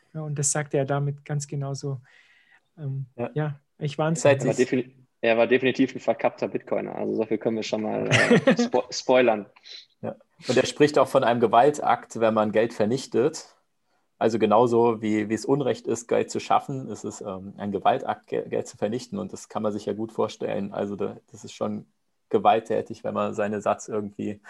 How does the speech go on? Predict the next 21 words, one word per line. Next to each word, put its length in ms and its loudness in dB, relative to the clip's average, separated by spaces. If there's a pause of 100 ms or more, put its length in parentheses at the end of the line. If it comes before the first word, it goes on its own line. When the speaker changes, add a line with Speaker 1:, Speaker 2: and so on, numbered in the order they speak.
(380)
Speaker 2:
an 220 -4
die 80 -2
falsche 360 -4
Adresse 360 -6
schickt 300 -12
und 100 -8
sie 100 -8
für 140 -10
immer 400 -4
im 220 -12 (220)
Nirvana 440 -2
aufgehen. 580 -6 (720)
Also 300 -4
da 140 0
habe 120 -4
ich 80 -18
mich 140 -8
auch, 320 2 (2500)
auch 280 2
sehr 500 2
zurückerinnert. 840 0